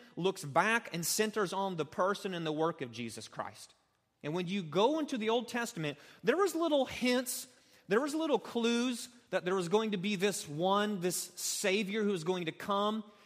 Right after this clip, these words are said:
and bra-, draw people into a right relationship with God the Father. But in the Old Testament,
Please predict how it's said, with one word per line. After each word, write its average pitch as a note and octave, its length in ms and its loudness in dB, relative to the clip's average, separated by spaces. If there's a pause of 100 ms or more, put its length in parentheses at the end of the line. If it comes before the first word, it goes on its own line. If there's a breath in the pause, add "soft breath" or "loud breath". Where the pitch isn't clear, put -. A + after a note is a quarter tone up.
and E3 260 -2
bra-, D#3+ 320 2
draw F#3+ 360 4
people A3+ 400 0
into F#3+ 260 -2
a D#3+ 120 4
right E3 440 2 (100)
relationship G3 600 -2
with E3 120 -10
God F#3 220 0
the F#3 80 -4
Father. G3 320 0
But G3+ 100 -2
in F3+ 60 -4
the F3+ 80 -6
Old C4+ 220 0
Testament, C#4+ 520 -4